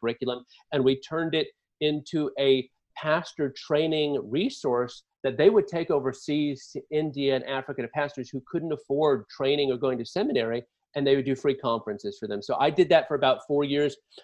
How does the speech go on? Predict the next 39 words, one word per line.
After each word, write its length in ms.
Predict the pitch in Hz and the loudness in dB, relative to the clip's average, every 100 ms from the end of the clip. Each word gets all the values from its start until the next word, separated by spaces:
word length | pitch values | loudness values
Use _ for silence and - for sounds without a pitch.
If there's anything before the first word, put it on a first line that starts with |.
| - | -2
I 60 | 160 | 4
got 180 | 208 170 | 4 4
my 100 | 143 | 0
feet 360 | - 185 226 | 2 0 0
wet 320 | 127 139 196 208 - | -2 6 6 6 -2
in 160 | 175 - | -4 4
publishing, 520 | 202 202 175 170 151 | 6 6 4 0 0
but 160 | 151 | -2
my 220 | 175 214 311 | 0 0 2
world 340 | 165 160 143 | 4 2 4
has 100 | 135 | 0
always 440 | - 151 160 156 120 | 6 6 6 2 0
been, 320 | 160 151 143 - _ _ _ | 2 4 2 -4 _ _ _
um, 340 | 160 151 143 135 _ - | 6 8 6 0 _ 0
what 120 | 170 | 4
we'd 160 | 170 - | 4 4
call 240 | 175 175 | 6 6
the 80 | 143 | 4
spirit-empowered 1080 | - - 196 202 202 180 - 160 156 139 135 | -4 8 12 12 12 2 2 4 6 4 0
community. 560 | 147 139 131 117 110 110 - - - 175 | -4 -2 0 -2 -2 -8 -8 -8 -6 -2
Old 240 | 185 180 156 | 4 4 6
days, 260 | 156 147 - | 4 2 0
charismatic, 680 | 160 156 156 151 151 147 147 - | 4 4 4 2 4 4 2 -4
Pentecostal. 800 | - 143 139 143 135 135 - 135 | 0 0 0 4 4 2 0 2
I 80 | 131 | 4
think 200 | 151 131 | 2 2
we're 60 | 135 | 0
using 280 | 135 127 | 0 -2
spirit-empowered 800 | 123 - 147 107 117 143 131 131 117 | -6 4 4 4 0 4 6 6 2
these 180 | 120 110 | -2 2
days, 300 | 131 123 120 | 4 4 4
but 120 | 135 - - _ | 0 -2 -14 _
that 220 | 190 269 | 0 2
really 300 | 180 180 151 | 4 4 6
is 120 | 135 131 | 2 2
my 260 | 131 147 | 4 6
heart. 340 | 151 156 151 - - _ _ _ | 6 8 8 6 -6 _ _ _
I, 320 | 143 147 151 151 | 8 10 12 10
uh, 320 | 143 139 | 10 8